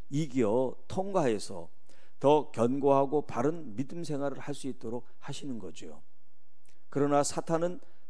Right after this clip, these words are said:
똑같은 시험을 하도 우리를 넘어지고 쓰러지고 미혹하고 유혹해서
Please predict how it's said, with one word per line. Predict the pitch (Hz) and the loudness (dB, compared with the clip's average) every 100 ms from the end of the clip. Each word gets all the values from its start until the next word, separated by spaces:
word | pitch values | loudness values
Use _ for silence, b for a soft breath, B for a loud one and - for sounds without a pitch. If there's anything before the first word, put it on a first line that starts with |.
| - | -2
똑같은 | 151 156 139 151 156 | -2 0 -2 -2 -2
시험을 | 147 180 165 165 160 | -2 4 4 6 2
하도 | 151 165 135 113 202 196 B B | 2 2 2 6 4 2 B B
우리를 | 135 135 135 143 120 | 0 2 4 2 4
넘어지고 | 123 139 135 135 135 135 127 | 6 6 6 4 2 2 0
쓰러지고 | - 147 139 135 139 127 | 0 2 2 2 2 2
미혹하고 | 107 131 139 - 135 131 131 | 2 4 4 2 -2 0 0
유혹해서 | 107 143 135 - 131 113 92 123 190 | 2 2 2 0 -2 -2 -2 0 0